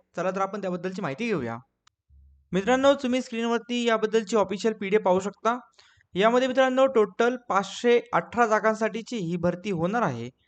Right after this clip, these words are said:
तुम्हाला सांगू इच्छितो की या जागा ज्या आहेत, त्या अप्रेंटिसच्या जागा असणार आहेत.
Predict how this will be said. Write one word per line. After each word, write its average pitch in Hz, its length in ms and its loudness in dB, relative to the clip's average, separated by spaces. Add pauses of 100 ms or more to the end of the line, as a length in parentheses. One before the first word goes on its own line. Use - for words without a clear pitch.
(280)
तुम्हाला 226 220 2
सांगू 233 280 2
इच्छितो 240 340 -4
की 240 120 -4
या 226 140 4
जागा 214 280 2
ज्या 220 200 2
आहेत, 202 180 0 (100)
त्या 180 140 4
अप्रेंटिसच्या 190 640 0
जागा 190 220 4
असणार 190 240 -2
आहेत. 190 200 0